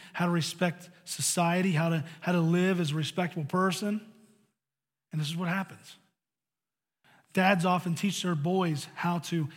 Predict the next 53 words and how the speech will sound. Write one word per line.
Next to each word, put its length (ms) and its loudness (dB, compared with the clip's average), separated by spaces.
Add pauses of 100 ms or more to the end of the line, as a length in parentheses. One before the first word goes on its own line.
(100)
channel 440 2
that 220 2
anger, 460 2
channel 340 2
that 120 2
aggression. 520 -2
And 340 -8
when 100 2
they 60 4
don't 100 4
have 400 2
that, 260 0 (200)
they 100 0
act 300 0
out 120 0
in 60 -6
these 180 0
ways, 380 2
or 60 2
they 80 2
get 100 0
involved 540 2
in 160 0 (180)
what 80 -2
we 100 4
call 220 4
a 60 2
gang. 500 4
Or 140 -2 (200)
a 40 0
lot 100 6
of 80 -2
times 220 4
it's 100 -4
not 80 0
even 140 2
a 120 -4
gang, 420 -2
it's 100 -4
just 180 -8
a 100 0 (220)
group 220 4
of 80 0
friends 560 4
that 80 0
are 60 2
in 100 0
similar 320 0
situations, 760 0 (220)
and 80 4
they 80 6
get 160 4
together, 640 4